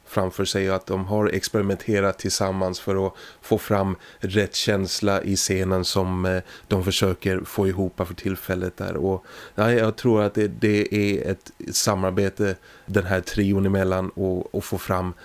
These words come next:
vad som fungerar för den här scenen, få ge den så mycket kraft som det bara går. Och, eh,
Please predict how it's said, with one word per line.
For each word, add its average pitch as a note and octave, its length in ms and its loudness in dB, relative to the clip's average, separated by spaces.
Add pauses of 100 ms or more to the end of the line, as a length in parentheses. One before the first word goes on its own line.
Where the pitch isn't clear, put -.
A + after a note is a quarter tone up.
(120)
vad G2+ 140 0
som G2+ 140 2
fungerar F#2+ 440 0
för G2+ 140 -4
den G2 100 -2
här F#2+ 160 0
scenen, F#2 340 -2
få G2+ 120 -4
ge F#2+ 180 0
den F#2 120 -4
så - 140 -6
mycket F#2+ 320 -4 (340)
kraft - 380 -4
som F#2+ 420 0
det F#2 340 -4
bara F#2+ 220 2
går. F#2+ 320 0
Och, F#2+ 540 -2
eh, F#2+ 160 -2